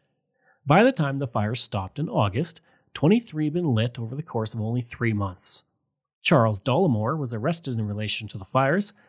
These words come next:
having been seen acting strangely and talking about lighting fires. The newspaper would describe him of weak intellect, but he was eventually released. On May fifteenth, nineteen fourteen, a young man named Walter Edward Broda would be born in Brandon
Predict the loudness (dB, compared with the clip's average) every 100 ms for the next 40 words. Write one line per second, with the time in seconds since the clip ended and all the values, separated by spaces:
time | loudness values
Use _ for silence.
0 | _ _ 0 2 2 2 0 0 -2 -2
1 | -4 -4 -4 0 2 2 2 -2 -6 -6
2 | -4 -6 -4 -4 -4 -6 -8 -10 -10 -2
3 | 0 0 -4 -8 -10 _ _ _ _ 4
4 | 6 6 4 -2 -2 -4 -4 -4 -4 -2
5 | -2 -2 -4 -4 -6 -10 2 2 4 2
6 | 2 0 -2 -4 -14 _ _ _ 2 2
7 | 2 -6 -6 -4 -2 -2 -2 -4 -2 -2
8 | -4 -4 -4 -6 _ _ _ _ _ _
9 | _ _ _ _ _ _ _ _ _ _
10 | _ _ 2 4 4 2 -2 0 0 0
11 | -2 -4 -2 -2 0 -2 0 -4 -4 -10
12 | _ 0 2 2 0 0 -2 -2 -2 -4
13 | -2 -8 -6 -6 -4 -4 -6 0 2 2
14 | 0 -2 -4 -4 -2 -2 -4 -4 0 2
15 | 2 -2